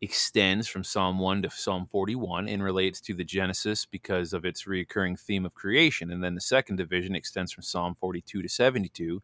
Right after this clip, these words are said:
and relates to Exodus because of its theme of redemption. And then seventy-three to eighty-nine comprise the third division, which relates to Leviticus because of the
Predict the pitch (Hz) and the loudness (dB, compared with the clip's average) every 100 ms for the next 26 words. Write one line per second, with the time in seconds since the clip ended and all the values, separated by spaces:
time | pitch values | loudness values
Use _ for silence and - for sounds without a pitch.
0 | - - - - 101 98 92 87 - - | -12 -18 -18 -8 0 4 4 2 -2 6
1 | 135 156 - 87 92 - - 87 85 85 | 8 8 4 0 -2 -4 -4 -4 -4 -8
2 | - - 104 90 87 82 117 143 139 92 | -4 0 2 2 -2 0 4 4 2 -2
3 | 95 87 90 - 101 92 90 101 90 - | -2 -2 -4 0 0 0 -4 -4 -2 0
4 | 95 85 87 101 120 87 95 - - - | 0 0 0 2 4 2 0 -4 -12 -12
5 | - 92 104 92 87 - 95 90 85 82 | -8 0 2 2 0 -2 -2 0 -2 0
6 | 90 98 95 87 92 87 90 - 85 87 | 0 0 -2 -2 -2 -2 -4 -6 -6 -4
7 | 82 104 131 98 90 - 95 92 82 87 | 2 6 6 4 0 -4 -4 -2 -2 -4
8 | 87 | -6